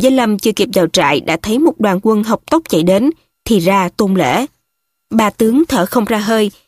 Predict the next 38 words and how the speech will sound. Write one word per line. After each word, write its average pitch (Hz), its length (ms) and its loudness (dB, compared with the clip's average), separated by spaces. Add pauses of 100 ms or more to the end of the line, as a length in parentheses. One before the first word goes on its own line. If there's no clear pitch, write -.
(160)
tìm 240 300 2
dao 233 260 2
ra 277 200 -4
mắt 330 300 -2
Tào 214 180 0
Chân, 220 300 0 (260)
kể 180 140 2
lại 180 280 0
việc 185 340 -2
mắc 311 180 0
mẹo. 165 240 2 (1400)
Chân 226 240 2
sợ 160 220 2
tái 208 260 -2
người, 269 320 4 (220)
chỉ - 140 -2
còn 233 240 2
biết 330 180 0
giữ 202 240 4
vững 185 180 2
trại 175 220 0
sách, 320 240 2 (200)
không 202 220 0
dám 185 200 0
ra 262 160 0
nữa. 190 340 2 (720)
Quân 214 320 2
Thục - 280 -4
đại 160 180 0
thắng, 214 340 -2 (120)
lũ 220 180 4
lượt 240 280 4
kéo 233 220 0 (100)
về 226 100 4
ra 208 120 -2
mắt 285 160 -2
Khổng 196 260 0
Minh. 226 180 2